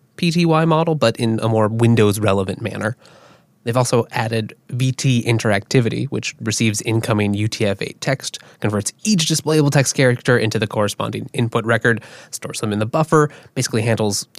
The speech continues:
things like Control C, converting that into key event records that will then affect actual control actions later down the pipe. And they've added a renderer, which generates the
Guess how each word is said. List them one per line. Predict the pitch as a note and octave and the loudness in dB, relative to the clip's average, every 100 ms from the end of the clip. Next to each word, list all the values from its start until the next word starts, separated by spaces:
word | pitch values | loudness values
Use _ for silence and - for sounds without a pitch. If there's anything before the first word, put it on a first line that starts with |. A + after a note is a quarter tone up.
| - | -10
things | - G#2 G#2+ | -6 -4 -4
like | G2+ - _ _ - | -6 -8 _ _ -2
Control | B2+ - A2 | 0 0 -2
C, | - G3 B2 | 2 2 2
converting | - G#2+ G#2+ | 0 0 2
that | G#2 | 0
into | G#2 G#2 G2 - | 0 -2 -4 -6
key | - G3 | 0 2
event | D#3+ B2 | 4 4
records | A2+ G#2+ A2+ - | 2 2 0 -2
that | A2 | -4
will | |
then | A2 G#2 | 0 0
affect | G2+ G#2 - - _ _ _ _ | 0 -2 -2 -12 _ _ _ _
actual | B2 A2+ A2 G2+ | -6 -4 -4 -4
control | G#2 - A2 | -2 0 2
actions | G2 - G2+ | 0 -6 -8
later | G2 G2 G2+ | -6 -6 -4
down | G2 G2 | -6 -6
the | G2+ | 0
pipe. | D3+ F3 - - _ | 0 0 -4 -20 _
And | - F#3 F#3 | -10 -4 -2
they've | E3+ E3 | 2 2
added | A#2+ A#2+ C#3 | 2 2 2
a | |
renderer, | D#3+ G#3 E3+ G#2+ G2+ | 2 2 2 2 0
which | A2 - - | -2 -6 -6
generates | - B2+ A#2 - | 0 2 2 -2
the | B2 | -10